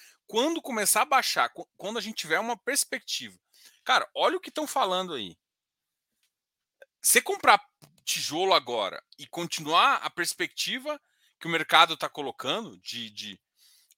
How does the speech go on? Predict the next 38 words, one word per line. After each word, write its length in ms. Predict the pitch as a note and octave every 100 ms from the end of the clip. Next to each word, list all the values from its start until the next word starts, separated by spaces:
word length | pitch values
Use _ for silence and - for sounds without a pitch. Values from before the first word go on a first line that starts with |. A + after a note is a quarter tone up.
| _
que 200 | - A2+ _
o 60 | A#2
ministro 400 | A#2 A#2 D3+ C3+
da 140 | B2+
Fazenda 480 | - A2+ - A#2 A#2+
tá 100 | A#2
fazendo 960 | - F#2+ F2 G2 C3 C3+ G2+ F2 E2+ F#2
e 80 |
mais 460 | G#2+ A2+ C#3 F#3 B2
outras 320 | C3 - A2
bagunças 640 | G#2 G#2 G2 A#2 A#2+ G2 F#2+
aí, 260 | F#2 G3 _ _ _ _ _ _ _ -
cara, 400 | G#3 C#3+ F#2 - - - _ _ _ A2
eu 140 | D3
vejo 340 | B2+ F3 G#3
muito 300 | F#3+ C#4 -
mais 260 | C4 F#3 E3+
a 60 | D#3
taxa 540 | - C#3+ C#3 C3 G2 _ _ _ _
estressar 680 | C3 - - D3 - D3 F#3
mais 420 | D3+ C#3 E3 F#3
e 60 | D#3+
tijolo 400 | - C3+ D3+ A3
piorar 580 | - G3 C3+ A2 B3+ - _ _ _ _
do 140 | E3
que 160 | - F#4
tudo 260 | - G4 G#4
mais. 360 | D#4+ G#3 B2+ -
E 100 | G#3
aí 80 | A#3
quem 200 | - D#4
não 120 | F4
vai 160 | C4 B3
piorar 320 | A#3+ G#3+ G#3+
nada? 300 | G3 A#2+ G2
C 160 | -
D 140 | C3 F3
I. 200 | A#3